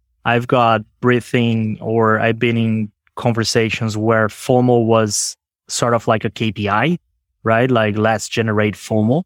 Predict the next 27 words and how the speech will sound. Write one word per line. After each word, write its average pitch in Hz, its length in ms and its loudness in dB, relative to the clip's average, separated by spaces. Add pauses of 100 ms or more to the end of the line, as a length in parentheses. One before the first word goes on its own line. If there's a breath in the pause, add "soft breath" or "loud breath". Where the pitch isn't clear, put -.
(120)
And 135 140 0
I've 135 120 2
been 131 180 0
to 131 80 -2
conversations 123 920 -2
where 117 600 2 (500)
people 131 340 2
from 120 260 0
inside 120 440 0
the 117 80 -4
brand 113 520 0
want 117 280 0
to 120 120 -4
now 113 380 0
use 110 380 0
their 110 160 0
brand 113 280 0
as 107 120 -6
a 110 40 0
platform, 113 640 0
use 110 200 0
this 107 120 -4
technology 110 680 2
as 107 120 0
an 107 100 0
enabler 107 800 0
to 107 140 -8